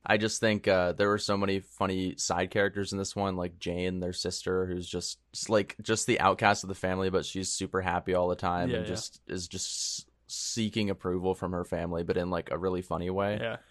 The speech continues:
Speaker 1: And how she's, she's writing this, like, basically Lord of the Rings book, and it's taken her ten years, and everybody just writes her off. That's where you kinda get to the point where this movie is a little bit predictable. You can kinda see where it's going.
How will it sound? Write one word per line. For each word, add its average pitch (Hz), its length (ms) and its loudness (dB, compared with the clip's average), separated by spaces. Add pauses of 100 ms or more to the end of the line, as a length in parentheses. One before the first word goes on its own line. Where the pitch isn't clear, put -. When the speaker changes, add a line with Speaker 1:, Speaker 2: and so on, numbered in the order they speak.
(260)
Speaker 1:
And 101 100 -2
how 92 140 4
she's, 92 500 -4
she's 92 300 -8
writing 92 340 2
this, 92 200 -2
like, 87 240 -2
basically 98 320 0
Lord 87 220 0
of 87 60 0
the 90 80 0
Rings 87 320 -4
book, 90 280 2
and 85 60 -6
it's 80 120 -10
taken 90 240 -2
her 87 60 -4
ten 92 300 -4
years, 87 500 -2
and 71 340 -4
everybody 76 320 -4
just 76 220 -10
writes 82 240 -2
her 78 140 0
off. 71 420 0 (180)
That's 120 220 4
where 113 100 2
you 104 120 2
kinda 101 240 0
get 95 200 4
to - 80 -8
the 90 80 -4
point 92 180 -2
where 90 100 -2
this 90 160 -4
movie 95 200 -2
is 90 100 -2
a 92 60 0
little 95 200 2
bit 95 160 2
predictable. 101 480 0
You 95 120 -2
can 87 100 -8
kinda 92 220 -2
see - 160 -2
where 92 180 2
it's 90 140 -4
going. 92 480 0